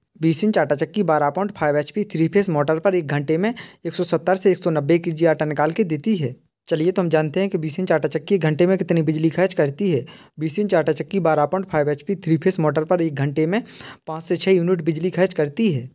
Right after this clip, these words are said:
चलिए, तो हम जानते हैं कि बीस इंच आटा चक्की आपको बिजनेस के लिए लेना चाहिए या नहीं। बीस इंच आटा चक्की आप बिजनेस के लिए बिल्कुल ले सकते हैं, क्योंकि यह बिजनेस के लिए काफ़ी अच्छी आटा चक्की मानी जाती है, क्योंकि यह कम से कम समय में अधिक से अधिक आटा निकाल के देती है, जिसके कारण कि आप अधिक से अधिक मुनाफा कमा सकते हैं।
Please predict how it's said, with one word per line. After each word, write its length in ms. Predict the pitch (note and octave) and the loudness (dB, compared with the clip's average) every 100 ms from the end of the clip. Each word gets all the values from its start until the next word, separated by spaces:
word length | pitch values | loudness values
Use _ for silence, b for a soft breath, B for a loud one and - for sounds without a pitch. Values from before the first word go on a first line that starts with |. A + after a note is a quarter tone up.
| _ - | _ -6
चलिए, 220 | E3 E3 | -2 0
तो 120 | F3+ F3+ | 2 2
हम 60 | |
जानते 320 | D#3+ D#3 D3+ | 2 0 2
हैं 100 | F#3+ | 0
कि 80 | G3 | 2
बीस 220 | D3+ D3+ | 0 -2
इंच 120 | F#3 E3 | 0 2
आटा 180 | D3 | 2
चक्की 280 | D3 D#3 F#3+ | 0 -2 2
आपको 260 | E3+ E3 F3 | 0 2 -2
बिजनेस 280 | D3+ D#3+ D#3 | -2 -4 0
के 140 | F3+ | 0
लिए 160 | G3 F3+ | 4 2
लेना 240 | D#3 D3+ | 2 -2
चाहिए 260 | D3 D3+ G3+ | 0 2 2
या 80 | G#3+ | 0
नहीं। 240 | D3+ A#2 B2+ _ D3+ | 0 -6 -8 _ -4
बीस 220 | E3+ E3+ | -2 2
इंच 140 | A3 | 4
आटा 180 | E3 D3 | 4 2
चक्की 300 | D3 D#3+ G3+ | -2 -2 2
आप 100 | F#3+ | 2
बिजनेस 300 | D3+ D#3+ D#3 | 2 0 -4
के 120 | - | -2
लिए 120 | F#3+ G3+ | 2 4
बिल्कुल 280 | D#3+ D3 D#3 | 2 2 0
ले 100 | D3+ | 0
सकते 300 | E3+ - G3 | -2 2 2
हैं, 100 | A3+ | 4
क्योंकि 280 | F3 D#3+ F#3 | 2 4 4
यह 80 | |
बिजनेस 340 | D#3 D3 E3 D#3+ | 4 0 -2 -4
के 100 | F3 | -2
लिए 140 | F3+ | -2
काफ़ी 260 | F3+ D3+ D#3+ | 0 -2 -2
अच्छी 220 | D3+ F#3+ | 0 4
आटा 180 | E3 D#3+ | 4 2
चक्की 260 | E3 - F#3+ | -2 0 2
मानी 240 | E3 E3+ | 4 4
जाती 340 | D#3+ D3+ G#3 | 2 0 -4
है, 180 | F3 B2+ B B B | -2 -4 B B B
क्योंकि 240 | E3 D3 F#3 | -8 0 2
यह 80 | F#3+ | 4
कम 180 | D#3+ | 2
से 120 | D3+ E3+ | -2 -2
कम 160 | E3+ | -2
समय 260 | E3 D3+ D#3 | -2 -2 0
में 100 | G3+ | 0
अधिक 200 | D#3+ E3 | 0 0
से 100 | E3 | 0
अधिक 200 | D#3+ F#3 | 2 2
आटा 180 | D#3 E3+ | 0 0
निकाल 260 | D#3 D3+ | -2 -2
के 120 | D#3 F#3 | -2 -2
देती 280 | D3 D#3+ F#3 | -2 0 0
है, 120 | A#3 B B D#3 | 0 B B -8
जिसके 260 | - F#3+ | 0 0
कारण 260 | E3 D#3+ F#3 | 2 2 2
कि 120 | G3 | 2
आप 140 | F#3 D#3 | 2 0
अधिक 180 | E3 | -2
से 100 | - | -2
अधिक 180 | E3+ F3 | -4 -2
मुनाफा 320 | E3 D#3 D3+ | 0 0 -2
कमा 220 | G3 D#3+ D3+ | -4 -2 -4
सकते 280 | D#3 | -6
हैं। 40 | - | -2